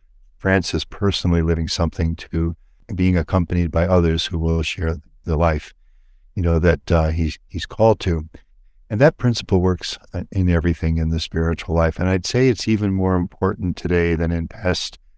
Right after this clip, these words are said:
decades, because the culture not only does not support our faith as much as it did, but it even attacks it often enough.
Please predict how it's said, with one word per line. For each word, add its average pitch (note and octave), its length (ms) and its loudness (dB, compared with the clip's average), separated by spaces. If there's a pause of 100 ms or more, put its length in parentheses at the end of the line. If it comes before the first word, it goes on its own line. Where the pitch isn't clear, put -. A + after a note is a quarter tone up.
(280)
decades, F2+ 560 0
because F2+ 520 -2 (840)
the F#2+ 100 0
culture F#2 840 4
not F#2 180 2
only F#2+ 220 2
does E2+ 260 -2
not E2+ 220 -2
support - 680 -2
our D#2+ 140 0
faith E2+ 400 -2 (800)
as D#2+ 180 -6
much F2+ 240 0
as E2+ 180 0
it D#2+ 120 -4
did, F2+ 240 0
but F2+ 120 2
it F2 140 2
even F2+ 340 2
attacks F2 520 -6
it E2 120 -2
often F2 380 0
enough. E2 480 0